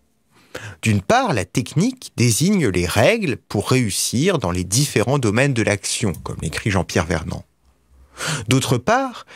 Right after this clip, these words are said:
chaque artisan, disposant de sa techné propre et spécialisée, la techné constitue une activité spécialisée assurant un certain équilibre du corps social.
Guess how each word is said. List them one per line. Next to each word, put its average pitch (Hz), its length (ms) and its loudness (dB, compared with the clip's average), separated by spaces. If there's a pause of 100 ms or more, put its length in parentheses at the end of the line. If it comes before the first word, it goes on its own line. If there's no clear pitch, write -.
(140)
chaque - 360 4
artisan, 127 640 0 (280)
disposant 165 720 2
de 107 120 0
sa 95 200 0
techné 110 600 0
propre 123 500 0
et 90 100 -6
spécialisée, 110 800 -2 (1000)
la 156 200 4
techné 107 400 0
constitue 170 600 0
une 127 180 4
activité 127 560 -2
spécialisée 92 880 -2 (240)
assurant 123 600 2 (100)
un 98 120 2
certain 117 500 0
équilibre 139 800 -2 (180)
du 95 140 -4
corps 147 240 0
social. - 500 -4